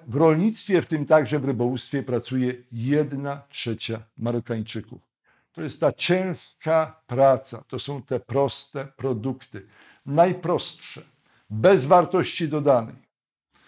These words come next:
I co złowią, to wysyłają na eksport. No i na końcu eksportują Marokańczycy to, co wykopią w ziemi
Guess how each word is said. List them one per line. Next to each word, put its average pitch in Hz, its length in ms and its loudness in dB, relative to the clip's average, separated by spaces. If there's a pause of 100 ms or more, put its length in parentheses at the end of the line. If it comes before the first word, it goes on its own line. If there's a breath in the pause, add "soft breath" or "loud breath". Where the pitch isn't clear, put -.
(540)
I 233 340 -8 (300)
co 226 200 6
złowią, 135 540 0
to 117 260 -8 (200)
wysyłają 107 760 -6
na 107 180 -4
eksport. - 440 -10 (2000 soft breath)
No 220 100 0
i 262 80 2
na 254 140 6
końcu 247 360 6
eksportują 226 560 4
Marokańczycy 220 680 4
to, 220 220 4
co 214 200 2
wykopią 202 640 2
w 143 40 -2
ziemi 110 460 0